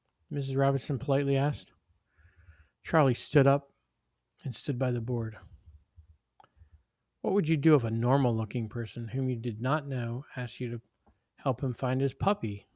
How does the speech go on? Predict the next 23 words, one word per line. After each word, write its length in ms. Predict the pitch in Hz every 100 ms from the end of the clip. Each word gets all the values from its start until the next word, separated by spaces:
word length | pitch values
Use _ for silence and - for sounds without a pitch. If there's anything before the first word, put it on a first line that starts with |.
| -
Missus 220 | 123 117
Robertson 380 | 113 113 113 113
asked. 320 | 131 147 - - _ _ _ _ _ _ _ _ _ _ _ _ _ _ _ _ _ -
"Before 360 | 127 - 202
today, 360 | - 143 143 180
I 100 | 135
would 120 | 120
have 120 | 113 107
helped 280 | 165 -
him, 140 | 117 107
but 100 | 113
now 340 | 127 160 156
I'm 140 | 120 110
thinking 360 | 143 139 123
that 180 | 117 110
I 80 | 104
wouldn't." 560 | 110 156 120 107 - - _ _ - - _ _ _
Charlie 320 | - 123 110
said, 340 | - 120 131 131 _ _ _
unsure 400 | 120 113 127 117
if 100 | 110
he 120 | 117
was 240 | 110 110